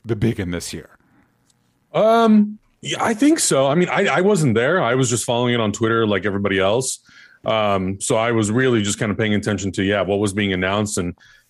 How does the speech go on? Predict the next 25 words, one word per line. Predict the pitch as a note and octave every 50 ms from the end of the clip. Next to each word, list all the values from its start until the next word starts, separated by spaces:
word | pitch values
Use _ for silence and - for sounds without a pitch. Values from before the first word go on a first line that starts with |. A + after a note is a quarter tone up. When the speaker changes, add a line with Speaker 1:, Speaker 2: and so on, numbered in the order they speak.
| _ - -
Speaker 2:
in | C3 C3+ B2
my | B2+ C#3+ F3+
opinion, | E3 A#2 B2+ B2 A#2 A2+ G#2+
I | A2 A#2+
thought, | - - C3 B2+ B2+ B2 A#2+ G#2 - _ _ _ -
I | F#2+ A2+ C#3
thought | E3+ D3+
the | B2+ D#3
announcements | C#3+ C3+ C#3 D3+ C#3+ - D#3+ C3 -
were | A#2+ A2+
really | A#2+ B2+ B2+ A#2+ G2+
great. | F#2 G2 G#2+ C#3+ D3+
I | A2+
thought | - - -
they | B2 A2+
were | G#2+ G2
cool. | - - A2 A2+ B2 C3+
I | B2+ A2+
was | G#2+ G#2+ F#2+
at | A2 -
Comic-Con, | - G#2+ G#2 A2 A#2 - C3+ C3 C#3 C#3+ D3 D3
so | - - A#2+ G#2+
I | G#2+ G#2
feel | G#2 - A#2 G#2
like | A2 G#2 G#2 F#2 - -